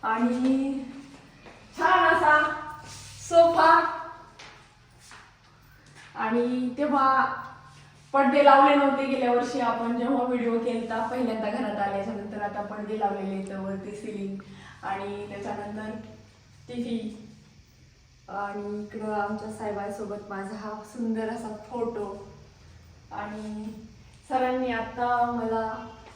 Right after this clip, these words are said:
व्हिडिओ करण्यासाठी छान असं या वर्षीच दिलेलं स्टँड व्हिडिओचं आणि फ्लावर. आणि हे आमचं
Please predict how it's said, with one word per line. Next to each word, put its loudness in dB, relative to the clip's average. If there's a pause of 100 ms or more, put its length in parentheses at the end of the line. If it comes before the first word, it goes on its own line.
(480)
व्हिडिओ -4
करण्यासाठी -6 (140)
छान -2
असं -4
या 4
वर्षीच -2 (360)
दिलेलं 2 (1500)
स्टँड 0
व्हिडिओचं 0
आणि -4 (880)
फ्लावर. 4 (1200)
आणि -4
हे -2
आमचं -2